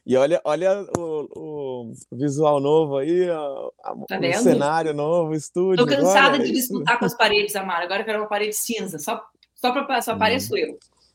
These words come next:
Speaker 1: Maravilha, maravilha. Ficou boa, ficou boa. Preciso de um, algo assim aqui também. Eu vou comprar um, um negócio aqui pra tampar esse monte de
Speaker 2: Tu já viu
Speaker 1: bagunça
Speaker 2: isso
Speaker 1: aqui.
Speaker 2: que vende?
Speaker 1: <laughs> Nunca vi, nunca vi. É, é
Speaker 2: Cara, eu
Speaker 1: fácil?
Speaker 2: comprei o chroma, chroma key verde pra mim, que é uma, um
Speaker 1: Ah.
Speaker 2: círculo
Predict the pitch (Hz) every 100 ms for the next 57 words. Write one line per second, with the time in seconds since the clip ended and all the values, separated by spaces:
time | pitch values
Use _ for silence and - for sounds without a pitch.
0 | _ 107 104 110 104 104 113 107 107 113
1 | 120 113 110 135 123 110 104 - 120 113
2 | 107 110 - - - - - 127 151 151
3 | 139 117 147 156 160 - 160 156 - 165
4 | 147 127 127 120 123 151 147 143 135 -
5 | _ _ - 135 131 123 127 120 123 131
6 | 143 135 127 120 123 120 117 120 - 117
7 | - 110 269 127 - 147 170 185 277 -
8 | - - - - _ 185 - 226 226 -
9 | 131 147 143 147 131 120 127 139 127 123
10 | 120 208 - 175 196 - 214 214 220 226
11 | 226 214 226 220 - 208 208 190 - 208
12 | 180 214 214 - 175 185 208 208 _ _
13 | 202 202 - 120 202 202 - 262 294 -
14 | 226 175